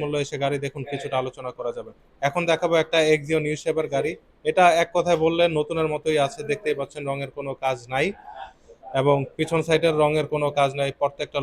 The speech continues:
লোগো, মনোগ্রাম সবকিছু পারফেক্ট কন্ডিশনে পেয়ে যাবেন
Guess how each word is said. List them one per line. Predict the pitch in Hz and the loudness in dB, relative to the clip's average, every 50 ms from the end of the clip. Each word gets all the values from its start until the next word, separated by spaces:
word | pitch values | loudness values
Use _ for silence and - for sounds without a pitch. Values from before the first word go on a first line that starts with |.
| 135 135 | -2 -2
লোগো, | 139 135 135 143 139 139 135 | -2 -2 -2 -4 -4 -4 -4
মনোগ্রাম | 135 135 139 131 131 135 135 - - | -4 -4 -4 -4 -4 -6 -6 -6 -10
সবকিছু | 139 - _ - 131 - 143 135 - - | -12 -12 _ -14 -12 -12 -12 -12 -4 -2
পারফেক্ট | 131 127 127 - 143 139 - - | -2 -2 -2 -4 -10 -12 -8 -6
কন্ডিশনে | 135 131 131 127 - - 131 127 131 127 127 - | -6 -6 -6 -6 -6 -4 -4 -2 -2 -2 -2 -2
পেয়ে | - 131 131 123 131 | -2 -2 -2 0 -2
যাবেন | 127 127 131 | -2 -2 -2